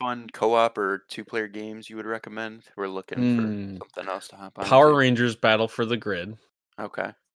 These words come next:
Speaker 2: It is not co-op. It is one, <laughs> it is a versus fighting game.
Speaker 1: Well,
Speaker 2: But Power
Speaker 1: well, that
Speaker 2: Rangers
Speaker 1: doesn't
Speaker 2: are in
Speaker 1: answer
Speaker 2: it.
Speaker 1: my <laughs> question.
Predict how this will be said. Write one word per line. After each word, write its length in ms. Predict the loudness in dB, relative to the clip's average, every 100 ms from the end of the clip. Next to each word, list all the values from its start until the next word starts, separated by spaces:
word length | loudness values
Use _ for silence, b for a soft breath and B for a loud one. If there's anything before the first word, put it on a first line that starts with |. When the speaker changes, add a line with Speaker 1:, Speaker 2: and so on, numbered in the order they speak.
| _ 0
Speaker 2:
It 120 | 0
is 220 | 0 2
not 240 | 2 2
co-op. 500 | 0 0 2 0 -2 -2
It 80 | -2
is 260 | 0 -2
one, 220 | -4 -4 0
<laughs> 20 |
it 180 | 4 8
is 240 | 8 8
a 120 | 6
versus 560 | 6 4 4 4 4 2
fighting 420 | 6 8 8 4
game. 280 | 2 2 -2 -14 _ 4
Speaker 1:
Well, 120 | 4
Speaker 2:
But 80 | 8
Power 200 | 8 10
Speaker 1:
well, 80 | 8
that 60 | 6
Speaker 2:
Rangers 160 | 4 0
Speaker 1:
doesn't 60 | -2
Speaker 2:
are 20 |
in 40 | -2
Speaker 1:
answer 140 | -4
Speaker 2:
it. 20 | -4
Speaker 1:
my 80 |
<laughs> 140 | -2 0
question. 500 | -2 -2 -4 -4 -6